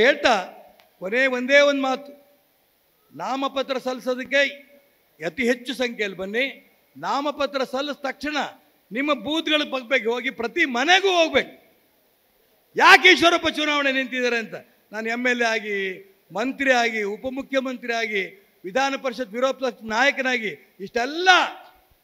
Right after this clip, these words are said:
ಅನುಭವಿಸಿದ್ದು ಕೂಡ ಭಾರತೀಯ ಜನತಾ ಪಾರ್ಟಿಯಿಂದ, ಭಾರತೀಯ ಜನತಾ ಪಾರ್ಟಿ ವಿರುದ್ಧ ಯಾಕೆ ಅಂದ್ರೆ ಈ ಕಾರಣಗಳಿಗೆ ಅಂತ ಹೇಳಿ ಈ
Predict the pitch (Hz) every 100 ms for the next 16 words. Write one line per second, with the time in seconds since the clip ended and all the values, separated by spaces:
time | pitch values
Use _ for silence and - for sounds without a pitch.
0 | _ _ 185 233 262 277 269 240 247 247
1 | 202 226 220 214 220 220 208 208 190 190
2 | 175 175 226 269 - _ _ 117 123 180
3 | 220 254 254 240 240 240 226 220 202 190
4 | 202 330 339 320 294 - 233 208 262 349
5 | - - _ 196 233 226 214 214 208 208
6 | 208 214 208 202 214 214 185 135 - _
7 | _ _ _ _ _ _ _ _ _ _
8 | _ _ _ _ -